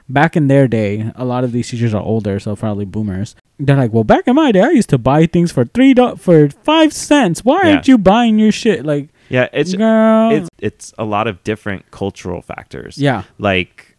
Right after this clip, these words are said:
Speaker 2: um, ethnicity, right?
Speaker 1: Right.
Speaker 2: So let's say, like, like, uh, for me, being, uh, Mexican, like, our, our culture, like, my dad, like, he would have, he would get up early and he'd work a lot of hours,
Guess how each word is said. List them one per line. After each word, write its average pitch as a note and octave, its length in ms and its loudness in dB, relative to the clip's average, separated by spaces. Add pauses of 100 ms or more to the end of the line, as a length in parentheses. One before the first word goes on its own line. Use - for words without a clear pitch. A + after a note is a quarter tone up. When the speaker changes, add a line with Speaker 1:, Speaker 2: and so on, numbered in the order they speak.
Speaker 2:
um, E2+ 500 -10
ethnicity, G#2 720 -10 (120)
right? F2 240 -4
Speaker 1:
Right. A2+ 340 -6
Speaker 2:
So G#2+ 100 -6
let's G2+ 220 -6
say, G2+ 200 -6
like, F2+ 380 -8
like, F2+ 320 -10 (240)
uh, F2 260 -4
for - 200 -10
me, G2+ 520 -6 (520)
being, F2+ 600 -6 (120)
uh, D#2+ 220 -8
Mexican, F#2 680 -8
like, E2 280 -12
our, F2+ 220 -8 (360)
our G#2 160 -4
culture, E2+ 540 -10 (540)
like, G2 140 -4
my F#2 120 -4
dad, F#2 280 -2
like, D#2 140 -8
he - 120 -10
would G2+ 140 -6
have, F2 180 -12
he G2+ 100 -8
would G#2+ 160 -6
get F#2+ 120 -6
up F2+ 120 -8
early F#2 380 -6
and F2 140 -10
he'd F#2+ 140 -10
work F#2 200 -10
a F#2 60 -12
lot E2+ 180 -8
of E2 80 -10
hours, E2+ 520 -8